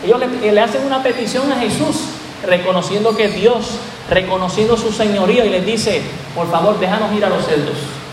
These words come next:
Déjanos tomar otra posesión demoníaca". Y sabemos cómo terminaron esos cerdos, ¿verdad? Se tiraron por el risco. Pero aquí eso es lo que nos está hablando.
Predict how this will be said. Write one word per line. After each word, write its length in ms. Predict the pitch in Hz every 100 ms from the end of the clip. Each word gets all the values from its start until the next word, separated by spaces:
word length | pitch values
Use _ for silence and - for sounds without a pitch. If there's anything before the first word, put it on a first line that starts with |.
| - - - - - -
Déjanos 320 | 190 247 240
tomar 220 | 240 233
otra 320 | 233 226 202
posesión 500 | 208 208 196 180 208 208
demoníaca". 580 | 196 175 175 175 170 - - - - - -
Y 40 | 147
sabemos 280 | 151 160 185
cómo 180 | 202 190
terminaron 460 | 185 185 190 190
esos 200 | 180 170
cerdos, 260 | 156 - 139
¿verdad? 220 | 139 147 208
Se 80 | 143
tiraron 320 | 139 147 -
por 140 | 180
el 100 | 160
risco. 280 | 160 156 139 127 - - - - - - - -
Pero 140 | 143 160
aquí 220 | 151 214
eso 140 | 220
es 80 | 226
lo 80 | 208
que 60 |
nos 120 | 202 196
está 200 | 185 185
hablando. 420 | 190 214 185